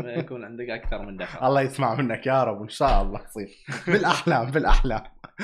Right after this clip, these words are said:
Speaker 1: أنا بالنسبة لي ثلاثمية، أربعمية ألف دولار كافية صراحة، ما
Speaker 2: والله،
Speaker 1: بطمح
Speaker 2: والله
Speaker 1: عن
Speaker 2: مو بحلم. جهد. فقط جهد. على، على الإنسان. إرادة الإنسان إذا يبي
Speaker 1: طبعًا.
Speaker 2: يصير
Speaker 1: كل ما رفع
Speaker 2: مليونير.
Speaker 1: طموحه، كل ما، صح.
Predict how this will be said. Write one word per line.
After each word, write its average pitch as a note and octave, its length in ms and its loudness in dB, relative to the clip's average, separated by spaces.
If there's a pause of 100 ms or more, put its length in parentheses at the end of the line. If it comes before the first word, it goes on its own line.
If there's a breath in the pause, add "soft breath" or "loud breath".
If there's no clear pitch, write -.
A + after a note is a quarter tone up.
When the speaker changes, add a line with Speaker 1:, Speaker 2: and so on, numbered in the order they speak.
(240 loud breath)
Speaker 1:
أنا G3 160 4
بالنسبة D#3+ 380 -2
لي F3+ 80 0
ثلاثمية، D3+ 440 0
أربعمية C#3 360 0
ألف B2 140 -6
دولار C3+ 220 -2
كافية A2+ 360 -4
صراحة، E2+ 380 -8
ما B2 120 2
Speaker 2:
والله، B2+ 180 2
Speaker 1:
بطمح A2+ 260 -6
Speaker 2:
والله B2+ 240 2
Speaker 1:
عن A#2+ 60 -2
Speaker 2:
مو A#2 60 -2
بحلم. - 300 -4 (640)
جهد. G#2+ 400 -12 (600)
فقط - 380 -14 (180)
جهد. F2+ 300 -18 (420)
على، A2 520 -4
على A2 200 -6
الإنسان. G#2+ 480 -10 (320)
إرادة A2+ 500 -2
الإنسان A#2+ 460 -6
إذا A2 240 -6
يبي A2+ 120 -8
Speaker 1:
طبعًا. A#2+ 120 -4
Speaker 2:
يصير A#2+ 300 -6
Speaker 1:
كل F#2+ 160 -4
ما F2 100 0
رفع - 100 0
Speaker 2:
مليونير. C#3+ 280 0
Speaker 1:
طموحه، A2 320 -2
كل F2+ 160 -6
ما، D#2 280 -12
صح. - 240 -10